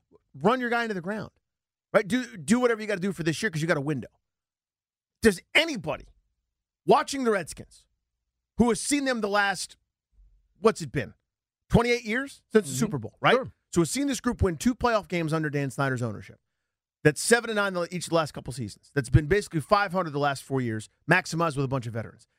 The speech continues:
Speaker 1: Does anybody looking at this roster go, "Super Bowl windows right now"? If that's the case, you play guys every down. But we know that it's not, right?
Speaker 2: No, but Danny, from a marketing standpoint, you can't get people to show up if you don't win. So there's pressure to win
Speaker 1: Mm-hmm.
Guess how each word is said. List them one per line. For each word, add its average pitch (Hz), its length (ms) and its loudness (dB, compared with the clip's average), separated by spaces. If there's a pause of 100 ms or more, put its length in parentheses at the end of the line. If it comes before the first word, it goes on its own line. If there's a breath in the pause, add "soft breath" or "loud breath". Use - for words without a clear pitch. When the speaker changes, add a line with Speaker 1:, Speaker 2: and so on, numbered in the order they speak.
(200)
Speaker 1:
Does 156 160 2
anybody 269 320 0
looking 208 280 -4
at 175 60 -8
this 175 160 -6
roster 156 320 -2
go, 120 360 -4
"Super 175 260 -4
Bowl 147 160 0
windows 135 300 -2
right 117 160 -6
now"? 101 140 -16 (580)
If 185 100 8
that's 247 260 2
the 220 60 -6
case, 302 320 0
you 202 100 0
play 269 180 2
guys 220 340 0
every 180 240 2
down. 147 260 -2 (280)
But 214 220 6
we 233 160 0
know 269 200 4
that 262 120 -6
it's - 140 -12
not, 285 300 -2
right? 214 260 0 (220)
Speaker 2:
No, 196 160 2
but 160 180 -4 (320)
Danny, 160 400 -2
from 151 180 -4
a 139 60 -2
marketing 156 400 -4
standpoint, 180 600 -4 (260)
you 135 180 -8
can't 185 300 -6
get 180 160 -6
people 185 220 -8
to 135 60 -6
show 170 240 -4
up 160 140 -4
if 120 140 -8
you 160 80 -2
don't 165 240 -4
win. 175 260 -4
So 147 140 -8
there's 143 220 -4
pressure 190 440 -10
to 143 160 -8
win 165 300 -4
Speaker 1:
Mm-hmm. 151 180 2